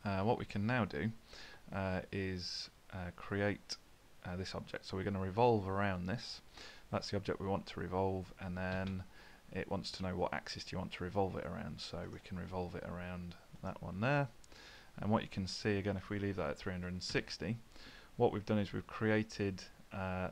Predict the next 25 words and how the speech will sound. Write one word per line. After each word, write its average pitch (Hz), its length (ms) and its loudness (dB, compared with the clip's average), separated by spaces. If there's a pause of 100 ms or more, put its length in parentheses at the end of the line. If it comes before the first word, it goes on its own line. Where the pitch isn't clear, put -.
a 101 80 -4
larger 104 520 6
object 110 460 -2
because - 340 -4
we've 98 140 -4
got - 140 0
a 98 60 0
larger 98 500 4
radius 92 540 0
that 87 100 -4
we've 92 180 -6
revolved 98 480 2
around. 90 460 -4 (440)
But - 80 0
what - 160 8
we've 104 120 0
done 104 180 6
is 92 140 -2
we've 95 220 -4
created 107 560 2
also, 101 400 2
as 92 120 -2
well 113 140 6
as 87 140 2
that, 104 200 4